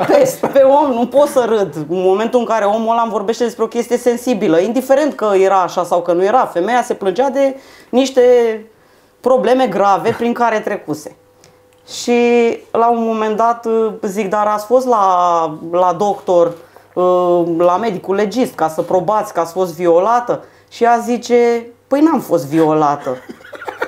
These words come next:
Speaker 2: Deci îmi pică fața, așa, nu știu ce expresie am avut, dar simțeam cum îmi pică fața, zic: „Și de ce sunt eu aici?”
Speaker 1: Se dăduse violul mai
Speaker 2: Așa,
Speaker 1: devreme, rămăsese fără
Speaker 2: da,
Speaker 1: viol.
Speaker 2: și zice că nu m-a violat așa, normal, m-a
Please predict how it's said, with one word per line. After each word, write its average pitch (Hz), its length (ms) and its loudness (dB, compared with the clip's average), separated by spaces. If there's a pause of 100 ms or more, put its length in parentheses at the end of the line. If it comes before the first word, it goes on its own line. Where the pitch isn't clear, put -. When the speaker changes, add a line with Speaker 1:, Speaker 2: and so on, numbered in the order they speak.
(840)
Speaker 2:
Deci 233 200 0 (220)
îmi 240 160 0
pică 277 400 0
fața, 254 380 2
așa, 208 500 0
nu 233 160 0
știu 254 180 0
ce 262 140 2
expresie 262 500 2
am 262 140 2 (120)
avut, 247 140 2
dar 247 160 2
simțeam 254 320 2
cum 294 180 2 (140)
îmi 247 80 -2
pică 285 400 0
fața, 226 460 0
zic: 226 100 -4
„Și 208 140 -14
de 196 140 -2
ce 208 120 -6
sunt 247 260 -4
eu 233 80 0
aici?” 202 520 0
Speaker 1:
Se - 160 0
dăduse 190 420 2
violul 190 300 2
mai 226 80 2
Speaker 2:
Așa, 269 360 4
Speaker 1:
devreme, 269 420 4
rămăsese 247 380 2
fără 185 280 2
Speaker 2:
da, 233 120 2
Speaker 1:
viol. 269 180 4
Speaker 2:
și 240 260 -2
zice 262 280 0
că 262 160 4
nu 277 100 2
m-a 294 220 2
violat 202 340 0
așa, 202 260 -2
normal, 220 380 0
m-a 247 140 2